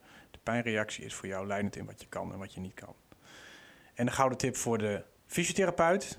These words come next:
is leer vertrouwen hebben in je eigen, eh, anamnese en je lichamelijk onderzoek. In je eigen kunde. En vertrouw niet te veel op, eh, allerlei aanvullende onderzoeken.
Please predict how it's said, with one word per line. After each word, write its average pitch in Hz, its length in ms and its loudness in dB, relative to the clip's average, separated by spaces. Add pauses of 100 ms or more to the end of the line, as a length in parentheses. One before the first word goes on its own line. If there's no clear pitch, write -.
is 127 220 -2
leer 131 280 4
vertrouwen 127 440 4
hebben 117 260 2
in 113 100 4
je 107 100 2
eigen, 113 600 0
eh, 104 560 -4
anamnese 110 400 -2
en 104 60 -6
je 107 60 -4
lichamelijk 98 380 -8
onderzoek. - 400 -10
In 107 80 -12
je 101 60 -8
eigen 117 320 -4
kunde. 110 340 -2 (360)
En 110 120 -4
vertrouw 104 280 -4
niet 110 140 0
te 117 80 -6
veel 104 240 -2
op, 101 240 -6
eh, 95 260 -6
allerlei 101 260 -6
aanvullende 98 360 -6
onderzoeken. 101 420 -6